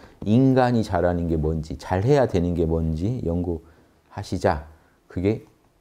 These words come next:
양심이고 육바람일 뿐입니다. 여러분 이미 전자계산기보다 계산 못해요. 여러분 컴퓨터, 인터넷보다 자료 검색 잘 할 수 없습니다. 이미 여러분은 인공지능한테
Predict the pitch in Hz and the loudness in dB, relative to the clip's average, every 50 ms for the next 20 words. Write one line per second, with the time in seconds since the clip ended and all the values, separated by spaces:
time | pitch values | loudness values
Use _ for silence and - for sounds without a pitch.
0 | _ _ - - 73 78 87 92 85 - 90 82 80 82 92 90 87 80 - - | _ _ -8 -4 -2 -2 -2 -2 -2 -4 -4 -2 -2 0 0 0 0 -2 0 0
1 | 95 87 85 80 80 78 78 80 78 - - 117 113 107 92 76 73 67 71 _ | 0 0 0 -2 -2 -2 -2 -4 -4 -2 -2 0 0 0 -2 -4 -6 -10 -14 _
2 | _ _ _ _ _ _ _ _ _ _ _ _ _ _ _ _ _ _ _ _ | _ _ _ _ _ _ _ _ _ _ _ _ _ _ _ _ _ _ _ _
3 | _ _ _ _ _ _ _ _ _ _ _ _ _ - 95 110 131 131 127 127 | _ _ _ _ _ _ _ _ _ _ _ _ _ 2 4 6 6 6 4 4
4 | 131 139 139 139 131 - - 135 131 135 135 127 123 127 123 117 120 117 113 104 | 4 4 2 2 2 2 2 4 6 6 6 6 4 4 2 2 2 2 2 4
5 | 107 98 98 95 101 98 - 110 101 117 110 104 87 92 98 110 107 92 98 110 | 4 4 4 4 4 2 2 0 2 2 2 2 2 2 4 4 4 4 4 4
6 | 98 73 69 - - _ _ _ _ - - _ - 82 85 90 95 98 98 - | 0 -2 -8 -12 -16 _ _ _ _ -20 -18 _ -6 -2 0 0 0 0 -2 -4
7 | - 135 135 135 156 156 156 - 131 110 101 92 82 80 - - - - - - | -4 -4 -2 -2 -2 -2 0 2 4 4 4 4 2 0 -4 -6 -8 -12 -16 -20
8 | - - - _ - - 82 95 95 - 123 127 127 120 113 98 - - 98 90 | -20 -20 -20 _ -8 -4 -2 -2 -2 0 0 2 2 2 2 2 0 0 0 2
9 | 101 95 92 - - 92 85 92 95 90 - 92 92 87 98 98 - - - - | 2 2 0 0 0 0 2 4 2 2 2 -2 -2 -2 -4 -6 -8 -10 -14 -8
10 | - 85 87 92 98 - - 90 80 - - 107 104 92 85 78 76 - - - | -6 -6 -4 -4 -6 -4 -6 -6 -6 -6 -8 -8 -8 -6 -8 -10 -12 -14 -20 -20
11 | _ _ _ _ _ - 85 98 110 117 120 131 165 143 92 82 80 87 85 85 | _ _ _ _ _ -2 2 2 4 4 4 2 2 2 2 2 2 2 0 0
12 | 90 110 147 - - 85 85 85 87 98 98 98 92 - 85 87 90 90 98 101 | 0 -2 -2 -2 -4 -4 -4 -2 -2 -4 -4 -4 -6 -6 -6 -6 -6 -6 -8 -12
13 | - _ _ - - - 76 - 101 104 117 | -16 _ _ -20 -20 -16 -10 -6 -6 -6 -6